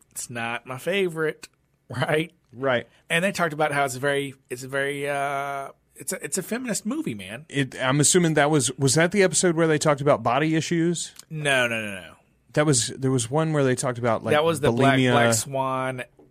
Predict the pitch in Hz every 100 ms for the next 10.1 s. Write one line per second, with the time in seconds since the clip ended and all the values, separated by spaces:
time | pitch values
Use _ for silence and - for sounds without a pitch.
0 | _ 120 117 117 113 110 - 120 120 110
1 | 107 107 101 101 95 107 101 87 - _
2 | 131 127 113 160 143 120 120 170 196 202
3 | 220 220 208 156 160 170 165 165 147 143
4 | 135 131 120 123 135 120 110 - - -
5 | 143 143 139 135 139 131 139 143 151 135
6 | 139 151 135 131 127 127 127 120 117 113
7 | 117 110 101 104 123 127 123 - 92 123
8 | 143 139 - - 139 160 190 175 175 156
9 | 165 170 147 123 113 180 180 156 135 127
10 | -